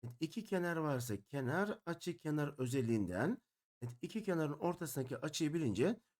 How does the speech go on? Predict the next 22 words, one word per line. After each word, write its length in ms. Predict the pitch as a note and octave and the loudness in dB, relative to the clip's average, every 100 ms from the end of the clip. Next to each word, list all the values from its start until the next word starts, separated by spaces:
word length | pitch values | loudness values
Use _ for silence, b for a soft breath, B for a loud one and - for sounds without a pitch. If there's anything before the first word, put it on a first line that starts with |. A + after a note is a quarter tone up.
| _ | _
bu 140 | G3 F#3+ | -4 2
bir 140 | G#3 | 0
tane 220 | G3 D#3+ | 2 -2
üçgen 400 | D3+ C#3+ - D#3+ | -2 -6 -2 0
çizilir 460 | F3 F3 C3+ A2 E2+ | 0 -2 0 -2 2
deriz 480 | A#2+ F#2+ C3 A3+ - _ _ _ | 2 4 4 2 -2 _ _ _
ve 140 | D3+ E3 | -4 0
boru 200 | G3 C#3 | 2 2
seçeneği 460 | B2 G2 F#2 F#2 | -2 -2 -2 -2
burada 560 | D#3+ C3+ F#2 B2+ A#3+ - _ _ - | 0 2 2 0 0 -4 _ _ 0
doğru 280 | E3+ A#2+ | 2 4
yanıttır 480 | D3+ C3 G2 - D3+ | 4 2 0 0 -2
deriz. 300 | F2+ - - - _ _ _ _ | -2 -6 -12 -14 _ _ _ _
Peki 240 | E3 D#3 B2+ | -4 -2 -2
C'ye 320 | D3 E3+ A3+ | 2 4 2
geldiğimiz 400 | A3+ F#3+ E3 D#3 | 2 0 0 -2
zaman 180 | D3+ D3 | -2 -2
K 240 | F3 E3+ | -2 0
L 140 | G3 G#3 | 2 2
ve 160 | F#3+ | 0
K 280 | - E3+ C#3+ | 0 2 4
M, 300 | G2+ A#2 A3 | 4 2 -2